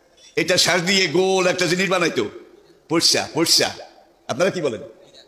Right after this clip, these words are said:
পাতিল দেখার জন্য বিরা, এইটাও সেখানে আছে, একেবারে কালিশালি সহ। ধই নাই, যেটা this is history, এগুলোই বাস্তব ইতিহাস।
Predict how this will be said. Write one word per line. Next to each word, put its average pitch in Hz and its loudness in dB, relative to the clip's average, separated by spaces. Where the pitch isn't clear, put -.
পাতিল 226 0
দেখার 233 2
জন্য 170 0
বিরা, 180 2
এইটাও 208 2
সেখানে 202 4
আছে, 147 2
একেবারে 175 2
কালিশালি 196 2
সহ। 135 0
ধই 214 2
নাই, 175 0
যেটা 196 0
this 196 2
is 254 0
history, 165 0
এগুলোই 202 2
বাস্তব 208 2
ইতিহাস। 165 2